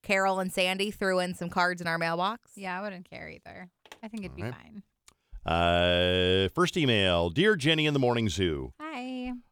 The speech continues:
Speaker 3: What has gotten into people these days? Am I the only person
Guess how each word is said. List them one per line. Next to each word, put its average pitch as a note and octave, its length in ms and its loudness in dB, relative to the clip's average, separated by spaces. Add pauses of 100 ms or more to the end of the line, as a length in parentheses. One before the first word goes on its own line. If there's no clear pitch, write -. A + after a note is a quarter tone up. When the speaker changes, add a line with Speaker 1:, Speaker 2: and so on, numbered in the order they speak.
Speaker 3:
What F#3 280 2
has G3 120 0
gotten C3+ 240 4
into A#2+ 160 2
people A2 200 -4
these F#2+ 200 2
days? G2+ 300 4
Am F#2+ 80 2
I G2 80 4
the G2 260 -2
only F3 340 2
person C#3+ 640 0